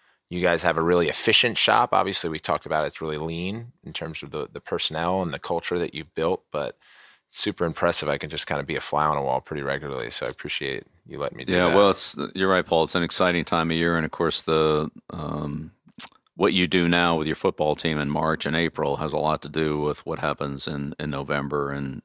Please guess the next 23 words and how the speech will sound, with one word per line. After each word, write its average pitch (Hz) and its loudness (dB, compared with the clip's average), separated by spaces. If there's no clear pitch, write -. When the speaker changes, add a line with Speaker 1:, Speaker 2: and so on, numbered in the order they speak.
Speaker 2:
and - -8
December. 71 -2
So, 69 -2
um, 73 -4
you 82 -4
know, 82 2
when 80 2
you 73 2
take 85 4
these 85 2
days 80 4
off, 73 4
there's, - -2
there's 80 -4
a - -8
price 76 0
to 78 -8
pay, 71 -2
uh, 69 -6
sometime 69 0
down 69 0
the 65 -4
road, 67 -2